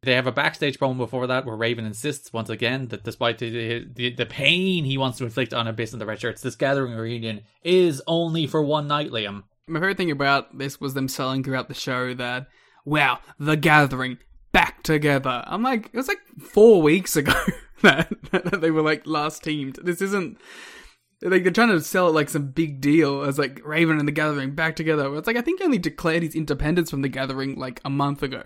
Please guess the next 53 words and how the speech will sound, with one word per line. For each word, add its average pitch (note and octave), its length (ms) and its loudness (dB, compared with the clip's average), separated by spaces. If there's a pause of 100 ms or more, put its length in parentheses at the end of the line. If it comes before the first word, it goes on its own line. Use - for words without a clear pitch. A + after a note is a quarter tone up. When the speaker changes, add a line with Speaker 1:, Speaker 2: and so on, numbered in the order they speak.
Speaker 1:
Yeah, D#3 100 -2
it - 80 -6
was C#3 220 -4
after D#3+ 360 -2
the C#3 120 -2
hair C3+ 180 2
versus B2+ 240 -6
hair F#3 180 2
match G2 320 -4
where A#2 120 -6
it's G#2 100 -8
just A2+ 140 -12
like, A#2+ 120 -2
"Guys, C3+ 460 0 (100)
we, C#3 200 -6
we B2+ 160 -4
did D3 160 0
it, D#3 80 -6
you're C3+ 100 -4
free, C#3+ 340 -4
go C3+ 160 0
do C3 140 0
what B2+ 140 -4
you B2+ 40 -6
want." A#2+ 360 -2 (400)
And A#2 240 -4
then C3+ 340 0
they B2+ 240 -2
spent A#2+ 240 -2
the C3 100 0
entire B2 380 2
month A#2 240 -4
pestering G#2+ 420 -2
him. G2 140 -10
So B2 160 0
it D3+ 60 0
wasn't A3 180 0
even A3+ 120 -2
like D#3 120 2
they C#3+ 100 0
were C3+ 180 4
away B2+ 340 4
from C3 180 -6
Raven. B2 400 0
It F#3+ 80 -6
wasn't D#3+ 260 2
like D#3 140 2
they F#3+ 140 4
were D#3 80 4
Speaker 2:
Yeah. C3 60 -2
Speaker 1:
deprived D3 580 0
of A2 120 -6
Raven. G#2 440 -4